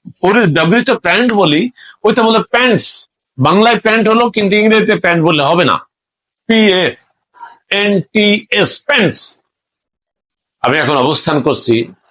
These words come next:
চুয়াডাঙ্গা জেলা, আলমডাঙ্গা উপজেলা, মুন্সিগঞ্জে।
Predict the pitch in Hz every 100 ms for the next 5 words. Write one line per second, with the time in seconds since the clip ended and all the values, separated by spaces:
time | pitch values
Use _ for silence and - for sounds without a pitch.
0 | _ _ _ _ _ _ _ _ _ _
1 | _ _ _ _ _ _ - 196 170 165
2 | 151 123 117 113 180 _ _ _ _ _
3 | _ _ _ - 143 180 180 160 143 123
4 | 131 117 110 110 - _ _ _ _ _
5 | _ _ _ 139 175 175 - 147 101 82
6 | 65